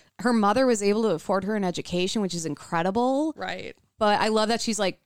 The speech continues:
Speaker 1: you know, trying to help other people.
Speaker 2: Yeah, and that was one of the things that this branch really stressed, too, is, like, the importance of education and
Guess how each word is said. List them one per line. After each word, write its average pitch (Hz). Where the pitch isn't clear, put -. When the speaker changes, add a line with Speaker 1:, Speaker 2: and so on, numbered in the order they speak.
Speaker 1:
you 208
know, 180
trying 190
to 185
help 175
other 170
people. 98
Speaker 2:
Yeah, 254
and 226
that 254
was 277
one 240
of 226
the 208
things 202
that 190
this 185
branch 180
really 190
stressed, -
too, 220
is, 185
like, 180
the 208
importance 196
of 170
education 226
and 185